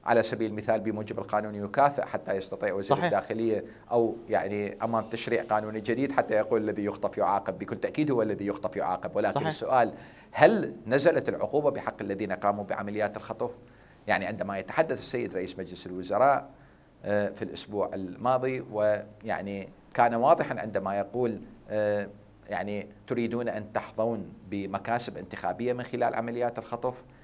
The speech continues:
Speaker 2: مهم.
Speaker 1: كانت رسالة واضحة لبعض الجهات التي بدأت تلوح باستحقاقات ومكاسب،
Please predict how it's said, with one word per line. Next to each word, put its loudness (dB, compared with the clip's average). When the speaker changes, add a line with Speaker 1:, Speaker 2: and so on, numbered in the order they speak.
Speaker 2:
مهم. -2
Speaker 1:
كانت 0
رسالة 2
واضحة 4
لبعض -2
الجهات 2
التي 2
بدأت 4
تلوح 4
باستحقاقات 2
ومكاسب، 2